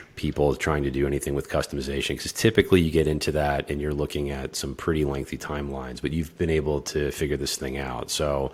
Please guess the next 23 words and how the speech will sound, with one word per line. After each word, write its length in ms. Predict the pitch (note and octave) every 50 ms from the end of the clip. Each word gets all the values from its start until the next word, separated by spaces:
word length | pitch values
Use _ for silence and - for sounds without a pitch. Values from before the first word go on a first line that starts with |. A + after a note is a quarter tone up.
| - - - - -
it's 100 | - -
kinda 180 | - F#2+ E2 D2+
like 160 | C#2+ - -
your 60 | D2+
background 360 | - D2 C#2+ C#2 - - C2+
within 160 | C#2 - C#2+
distribution 640 | C2+ C#2+ C#2 - - C2 C2 C2+ C2+ C2 - C#2 B1+
and 80 | B1
just 160 | - - - -
being 180 | C#2 C2+ C2+
in, 240 | C2+ C2+ B1 - -
in 120 | - C#2 C2
this 180 | B1+ B1+ -
world 220 | D2+ D2 C#2 C2+ C2
for 100 | - C2
as 100 | B1 -
long 160 | C#2 C2+ B1+
as 80 | B1+ -
you've 140 | C2 B1
been 140 | A#1+ C#2 C2
in 80 | B1+ B1
this 200 | A#1+ - - -
world. 320 | C#2 C#2 C2 C2 B1 -